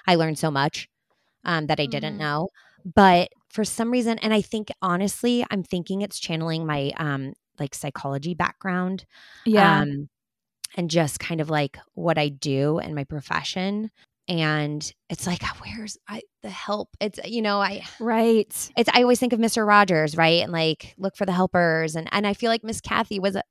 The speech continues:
Speaker 1: a
Speaker 2: She,
Speaker 1: helper.
Speaker 2: she
Speaker 1: And
Speaker 2: was
Speaker 1: I
Speaker 2: a helper.
Speaker 1: <sighs> I just, yeah.
Speaker 2: But, I mean, she wasn't a therapist,
Speaker 1: True,
Speaker 2: and
Speaker 1: true.
Speaker 2: he was not
Speaker 1: He
Speaker 2: in
Speaker 1: was
Speaker 2: therapy
Speaker 1: Mm-hmm.
Speaker 2: and sh-, should have been.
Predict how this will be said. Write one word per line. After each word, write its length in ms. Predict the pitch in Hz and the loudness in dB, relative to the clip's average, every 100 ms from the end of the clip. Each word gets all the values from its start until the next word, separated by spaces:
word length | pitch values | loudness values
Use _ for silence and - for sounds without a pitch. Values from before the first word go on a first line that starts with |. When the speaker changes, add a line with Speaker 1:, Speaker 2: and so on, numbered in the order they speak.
| _ - - | _ -20 -12
Speaker 1:
a 80 | 214 | -10
Speaker 2:
She, 200 | - - | -4 -2
Speaker 1:
helper. 160 | 240 - 180 | 0 2 4
Speaker 2:
she 60 | 262 | 2
Speaker 1:
And 160 | 226 196 | 2 4
Speaker 2:
was 260 | 202 277 | 4 4
Speaker 1:
I 40 | - | 2
Speaker 2:
a 20 | |
helper. 600 | 214 208 214 185 190 190 - _ | 2 0 0 0 -2 -4 -12 _
Speaker 1:
<sighs> 180 | _ 240 | _ -12
I 240 | 226 - | -10 -10
just, 460 | - 262 - - - _ _ _ 226 | -10 -10 -10 -14 -16 _ _ _ -12
yeah. 340 | 180 - - 208 - _ - | -10 -10 -10 -14 -16 _ -6
Speaker 2:
But, 260 | 208 277 - | 4 4 6
I 80 | 269 | 2
mean, 380 | 269 262 247 - - | 2 4 4 0 -4
she 180 | - | 2
wasn't 280 | 269 294 330 | 4 6 4
a 40 | 320 | 2
therapist, 960 | 320 320 214 175 165 180 - - - - _ _ _ - | 4 6 4 0 -2 -4 -8 -8 -10 -14 _ _ _ 2
Speaker 1:
True, 80 | 214 | 6
Speaker 2:
and 480 | 214 208 208 208 - _ | 8 8 6 4 0 _
Speaker 1:
true. 80 | 214 | -8
Speaker 2:
he 240 | - 240 233 | 2 4 8
was 240 | 226 208 | 8 8
not 360 | 208 208 220 - _ _ _ - | 6 6 4 0 _ _ _ 2
Speaker 1:
He 100 | 208 | 4
Speaker 2:
in 120 | 220 | 4
Speaker 1:
was 100 | 208 | 4
Speaker 2:
therapy 760 | 233 233 202 185 165 170 196 - 160 | 4 6 4 2 -2 -2 -4 -8 -14
Speaker 1:
Mm-hmm. 200 | 143 104 - _ _ _ _ _ - | -12 -12 -18 _ _ _ _ _ 2
Speaker 2:
and 760 | 214 214 214 208 202 185 - - _ _ 185 | 6 8 8 6 4 0 -6 -20 _ _ -12
sh-, 100 | 190 - | -10 -10
should 280 | 180 - 208 | -10 0 2
have 200 | 190 190 - | 2 -2 -2
been. 380 | 165 175 240 | -2 0 0